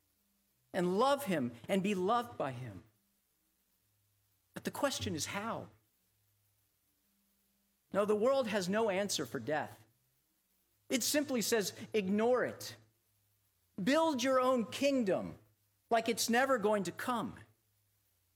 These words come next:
Eat right and exercise and fight off death, and somehow you'll keep it at bay." But it is inevitable. Do you get that?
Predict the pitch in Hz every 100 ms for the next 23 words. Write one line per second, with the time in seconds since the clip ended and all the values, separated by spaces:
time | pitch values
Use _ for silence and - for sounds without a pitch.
0 | _ _ _ - 302 294 247 226 196 -
1 | - 233 254 254 262 - 233 - 185 151
2 | 175 180 - - - 294 302 285 247 240
3 | 226 214 170 202 185 - 311 311 240 170
4 | 117 - - _ _ _ _ _ _ _
5 | 202 220 220 277 269 208 151 170 175 131
6 | 90 - _ _ _ _ _ _ _ _
7 | _ _ _ _ _ _ 190 226 294 247
8 | 160 165 160 233 220 107 90 - _ _
9 | _ _ _ _ _ _ _ _ _ _
10 | _ _ _ _ _ - 208 233 190 196
11 | 208 226 240